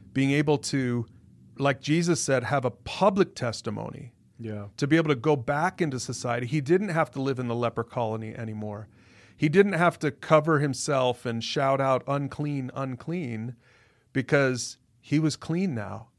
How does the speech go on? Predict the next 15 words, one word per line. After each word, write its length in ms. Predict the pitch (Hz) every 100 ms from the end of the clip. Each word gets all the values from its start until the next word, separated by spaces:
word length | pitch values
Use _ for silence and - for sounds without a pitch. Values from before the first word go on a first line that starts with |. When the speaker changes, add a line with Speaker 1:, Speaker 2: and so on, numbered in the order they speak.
| _ -
Speaker 1:
Not 220 | 117 139
Speaker 2:
Mm-hmm. 80 | 165
Speaker 1:
only 140 | 160 131
did 160 | 127
Jesus 500 | 110 147 170 147 120
heal 260 | 170 185 151
him, 80 | 123
but 160 | 123
the 80 | -
priest 440 | - 180 175 - -
can 160 | 131
verify 640 | 110 135 175 190 - 113 113
it, 160 | 117 -
and 180 | 127 131
now 460 | 160 165 131 123